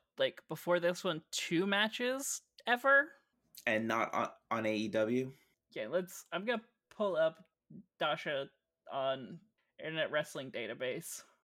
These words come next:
Speaker 2: Rachel Eller-, Ellering, on the other hand, is very established for the last few years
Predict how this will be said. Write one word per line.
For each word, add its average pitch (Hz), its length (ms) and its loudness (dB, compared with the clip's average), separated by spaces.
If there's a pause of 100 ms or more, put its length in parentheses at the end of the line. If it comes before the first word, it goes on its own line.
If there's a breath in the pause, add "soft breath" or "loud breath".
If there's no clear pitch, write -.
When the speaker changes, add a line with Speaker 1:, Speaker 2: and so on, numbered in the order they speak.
(420)
Speaker 2:
Rachel - 360 0
Eller-, 131 400 0 (180)
Ellering, 120 360 2
on 101 140 0
the 98 80 0
other 92 160 -2
hand, 98 340 -4
is 87 280 -6
very 107 400 0
established - 640 -2
for 98 80 -8
the 92 60 2
last 92 200 -2
few 101 140 -6
years 98 540 -6